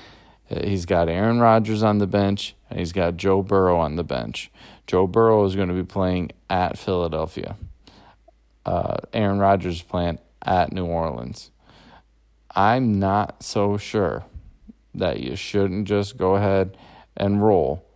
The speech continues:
with Joe Burrow here. Uh, this is gonna sound crazy,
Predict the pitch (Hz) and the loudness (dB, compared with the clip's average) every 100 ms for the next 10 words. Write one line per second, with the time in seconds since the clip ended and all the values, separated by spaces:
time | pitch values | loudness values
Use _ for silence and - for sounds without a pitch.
0 | _ - 90 90 - - 90 87 90 82 | _ -8 -4 -4 -4 0 0 0 0 0
1 | 69 58 - 50 - - - _ - - | 0 -4 -10 -10 -14 -20 -20 _ -20 -20
2 | - - 90 85 80 - 85 - 95 104 | -20 -6 -4 -2 -4 -6 -6 -4 -2 2
3 | 113 120 139 120 87 87 90 | 2 4 4 4 2 -2 -4